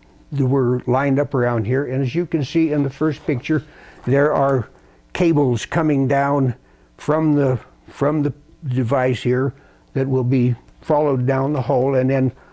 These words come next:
strung out to the, uh, trailers, the diagnostic trailers. This was known as Ground Zero.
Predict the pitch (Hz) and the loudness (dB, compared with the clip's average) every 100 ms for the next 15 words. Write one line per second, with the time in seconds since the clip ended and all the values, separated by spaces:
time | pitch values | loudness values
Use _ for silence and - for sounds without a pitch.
0 | - - - - - 165 160 151 151 131 | -20 -20 -18 -10 -2 0 2 0 -2 -4
1 | - - - 151 151 147 131 123 - - | -10 -16 -2 0 2 2 2 0 -2 -18
2 | - _ _ 113 123 117 113 - - _ | -20 _ _ -6 -2 -2 -4 -8 -20 _
3 | - 175 127 113 110 - - 127 135 135 | -2 0 0 -2 -4 -10 -4 -2 0 2
4 | 135 127 127 - 117 - - 165 107 - | 0 0 -2 -4 -6 -4 -2 0 -2 -6
5 | - - - - - 156 151 175 147 156 | -12 -16 -20 -20 -4 -2 0 2 2 2
6 | 151 156 147 123 131 135 135 127 147 135 | 0 0 -2 0 -2 -2 -2 -2 0 0
7 | - 113 | -2 -8